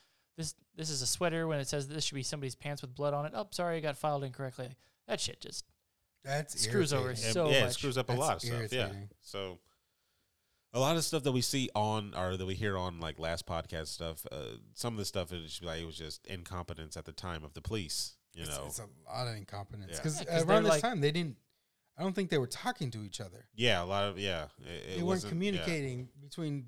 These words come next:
Speaker 2: uh,
Speaker 1: It was, uh,
Speaker 2: districts and,
Speaker 1: yeah.
Speaker 2: and precincts.
Speaker 1: But, I mean, look at this. You f-, you find a, a body of somebody, no known identification, no,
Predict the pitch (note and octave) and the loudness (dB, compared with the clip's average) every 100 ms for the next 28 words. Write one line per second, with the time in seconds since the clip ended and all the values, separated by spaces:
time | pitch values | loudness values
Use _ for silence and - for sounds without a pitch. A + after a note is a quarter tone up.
0 | - C3+ B2 E3+ E3+ D3 C#3 C3+ B2+ C3+ | -6 -2 -2 0 0 0 0 -2 -6 -6
1 | C3+ B2 - G#3+ - G#2+ F#2 F#3+ F#3+ F3 | -8 -14 -8 -4 -4 -6 -8 -8 -4 -2
2 | G3 D#3+ B2+ C#3+ C#3 - D3+ B2+ D#3+ D3+ | -2 0 -2 -4 -6 -6 -6 -4 -4 -2
3 | D3 C#3+ C#3+ - D3 C#3 C3 C3 B2 - | 0 2 0 -2 -6 -2 -2 -2 -4 -6
4 | B2+ B2 C3 C3+ C3 C3 C#3+ D3 C#3+ C#3+ | -6 -4 -4 -6 -4 0 0 0 -2 -2
5 | C3+ C3+ C3 - C3 B2 C3 B2 B2+ C3+ | -2 -6 -8 -10 -8 -6 -6 -4 0 0
6 | C#3 C#3 | 2 0